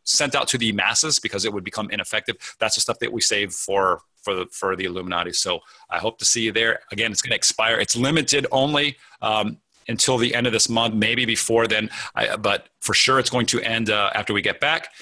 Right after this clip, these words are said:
And, um, I hope to see you guys in there. And you'll get into a, fa-, a private Facebook group with us, um, so you can ask questions and, and interact with everybody. So, Kevin, anything that I missed that, uh, that I haven't said? 'Cause we're,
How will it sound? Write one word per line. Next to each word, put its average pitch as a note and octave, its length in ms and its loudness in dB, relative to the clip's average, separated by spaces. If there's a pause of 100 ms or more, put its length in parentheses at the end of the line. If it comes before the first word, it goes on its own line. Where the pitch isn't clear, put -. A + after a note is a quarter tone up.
(240)
And, G2+ 320 0
um, G#2 440 2
I E2+ 120 0
hope C3+ 160 2
to - 60 0
see - 140 4
you C3 60 2
guys A#2+ 240 4
in D3 80 0
there. G#2 140 2
And A2+ 160 -2
you'll A#2+ 80 2
get B2+ 100 2
into B2 220 2
a, A2 40 4
fa-, B2+ 240 2
a G#2+ 120 2
private A#2 280 0
Facebook A#2 340 -2
group A2 180 0
with G#2+ 100 -2
us, - 380 2
um, F#2+ 340 0 (280)
so - 100 -2
you G#2 40 0
can F#2+ 120 0
ask F#2+ 180 0
questions F#2 520 0
and, E2 200 -6
and E2+ 340 -8
interact F2 280 0
with F2+ 100 -8
everybody. D#2 300 -4
So, E2 240 0 (460)
Kevin, C#3 220 2
anything D#3 280 2
that D3 80 4
I C#3 120 6
missed C#3+ 380 2
that, B2 220 2
uh, A2+ 280 4
that A#2+ 120 0
I - 20 6
haven't C3+ 140 4
said? D3 260 2
'Cause - 180 -4
we're, C3 200 2